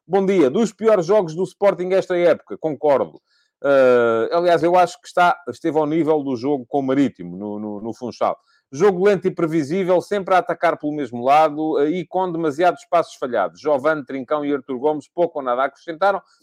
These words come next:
Não concordo relativamente ao Arthur Gomes, acho que acrescentou, eh, naquela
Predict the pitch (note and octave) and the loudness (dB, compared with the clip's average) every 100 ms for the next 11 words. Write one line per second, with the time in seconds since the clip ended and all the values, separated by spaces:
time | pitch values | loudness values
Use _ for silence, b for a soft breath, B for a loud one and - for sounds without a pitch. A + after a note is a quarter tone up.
0 | _ A3+ C4 A3 G#3 G3+ G#3 F3+ F3+ F#3 | _ -4 -2 -2 -2 2 0 0 -2 -2
1 | F#3 E3+ E3 D3 B2+ C3 D3+ D3+ C3+ - | 0 2 2 0 -4 -4 -2 -2 -2 -6
2 | C3+ - C#3+ A#2+ C#3+ C#3+ _ _ _ D3+ | -12 -12 -14 -8 -6 -6 _ _ _ 2
3 | C#3+ C#3 C3+ C3 B2+ C3 A#2+ C#3 C3 B2 | 2 4 2 0 -2 -4 0 2 4 2